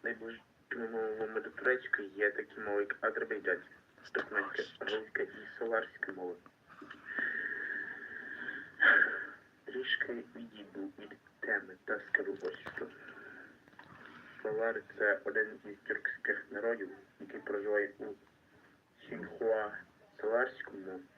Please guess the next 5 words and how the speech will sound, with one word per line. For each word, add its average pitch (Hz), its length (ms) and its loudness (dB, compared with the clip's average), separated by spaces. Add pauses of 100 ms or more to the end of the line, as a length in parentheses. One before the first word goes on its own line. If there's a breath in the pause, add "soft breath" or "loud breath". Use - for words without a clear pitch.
(140)
автономному 104 760 -2
повіті 101 460 0
Китайської - 560 -4
Народної 95 460 0
Республіки. - 720 -6